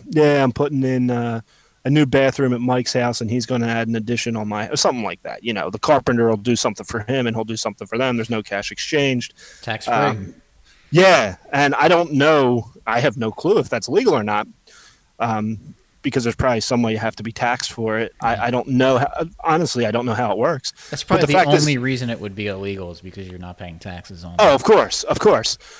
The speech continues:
Speaker 1: But the fact, it doesn't change the fact that people in, kind of inherently understand these rules. And they're fine with making that trade to say,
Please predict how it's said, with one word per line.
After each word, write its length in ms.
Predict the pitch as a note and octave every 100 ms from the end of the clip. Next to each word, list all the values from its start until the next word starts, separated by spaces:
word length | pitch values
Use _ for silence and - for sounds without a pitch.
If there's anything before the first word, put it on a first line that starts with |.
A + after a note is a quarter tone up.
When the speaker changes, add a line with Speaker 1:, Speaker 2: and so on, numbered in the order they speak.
| - -
Speaker 1:
But 300 | F3 D3 - _ _ - -
the 80 | -
fact, 340 | G3 D3+ C#3+ - _
it 340 | D3+ F3 F3+ C#3+
doesn't 240 | F#3 D3
change 220 | F#3+ E3+
the 80 | B2+
fact 240 | F3+ E3+
that 100 | C3+ - -
people 320 | A3+ C4 A#3+
in, 120 | C#3+
kind 260 | - G#3+ B3+
of 100 | F3
inherently 640 | C#3+ - F#3+ E3+ D3+ C3
understand 640 | C3 B2+ - - C#3+ B2+ A2+
these 180 | G#2+
rules. 640 | G2 C3 A2 - - - - - _ _ _ _ _ _ -
And 400 | B2+ B2+ B2 A#2+
they're 120 | D#3+
fine 320 | - F#3 G3+
with 160 | C3 -
making 280 | B2+ B2+ B2
that 120 | A#2
trade 340 | - D#3 A#2+ G2+
to 60 |
say, 580 | - C3 A#2 A2+ A2 A2+